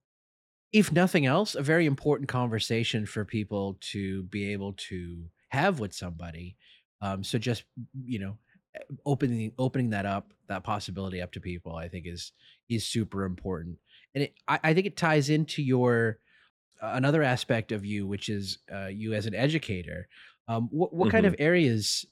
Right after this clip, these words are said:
Speaker 1: do you, do you teach? And it, people have, may have heard the terms like soft skills or hard skills. Which do you teach? And, and if you would talk a bit about the difference of those.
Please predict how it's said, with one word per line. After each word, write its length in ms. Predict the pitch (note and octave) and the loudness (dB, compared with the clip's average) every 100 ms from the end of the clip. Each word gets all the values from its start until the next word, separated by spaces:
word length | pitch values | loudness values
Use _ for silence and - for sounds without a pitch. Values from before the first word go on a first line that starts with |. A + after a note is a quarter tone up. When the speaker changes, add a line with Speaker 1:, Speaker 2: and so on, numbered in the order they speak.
| A2 | -8
Speaker 1:
do 140 | B2 | -2
you, 560 | A#2+ G#2+ G2+ F#2+ F#2 D#2 G#2+ | 0 0 -2 -4 -6 -10 -6
do 80 | |
you 80 | A#2+ | -6
teach? 440 | A#2 E3 A2 - A2+ | -4 -2 -2 -2 -4
And 160 | A2 - | -4 -6
it, 160 | C3 A#2+ - _ - _ - | -6 -6 -10 _ -20 _ -4
people 240 | D3 D3 | 2 4
have, 80 | C#3 | 4
may 120 | C3 | 4
have 160 | A#2+ - | 2 0
heard 200 | B2+ A#2 | -2 -2
the 80 | |
terms 320 | G#2+ B2+ A#2 G2+ | -4 -2 -2 -4
like 120 | F#2+ | -2
soft 280 | B2+ A#2 - | 0 0 -4
skills 400 | B2 A2 A2 G#2 | -4 -2 -2 -4
or 40 | |
hard 280 | A2 A#2 G#2 | -2 -2 -2
skills. 420 | - A#2 A2+ - _ - - - | -4 -2 -2 -4 _ -20 -20 -10
Which 360 | C#3+ D3+ F3 - | -2 4 4 4
do 80 | D3+ | 2
you 120 | D#3 | 2
teach? 360 | - A#2 G2 B2+ | 2 0 0 -2
And, 160 | A#2 | -2
and 320 | A#2+ A2+ A2+ - - | -4 -4 -4 -8 -4
if 160 | C3 C#3 | 0 0
you 40 | |
would 120 | B2+ | 0
talk 200 | C#3 C3 | 2 2
a 40 | A#2 | 0
bit 240 | A#2 A#2 | 0 0
about 200 | A2+ A#2+ | 2 0
the 60 | G#2 | 0
difference 380 | B2 A#2 G2+ | 0 0 -2
of 60 | E2+ | -6
those. 340 | F#2 F#2+ - | -8 -8 -12